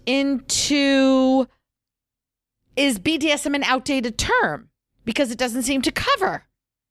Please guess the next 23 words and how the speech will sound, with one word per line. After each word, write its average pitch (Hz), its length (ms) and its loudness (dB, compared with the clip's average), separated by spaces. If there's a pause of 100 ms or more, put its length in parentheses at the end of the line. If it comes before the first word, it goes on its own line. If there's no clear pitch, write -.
(540)
everything. 214 640 -2 (380)
So 302 240 0
it, - 220 -8
it's 302 200 -2
like 311 180 -4
all 330 220 2
these 381 200 0
discussions 277 680 -4
were 240 240 -4
happening 226 760 -2
at 196 160 -2 (140)
the 190 160 -4
same 214 400 0
time. 233 500 -2 (1400)
And 254 180 0
I 262 100 0
kind 330 360 -2
of 320 220 -2 (600)
wanted 269 360 0
to 226 80 -8
discuss 247 480 -2
it 202 100 -8
because 214 380 -4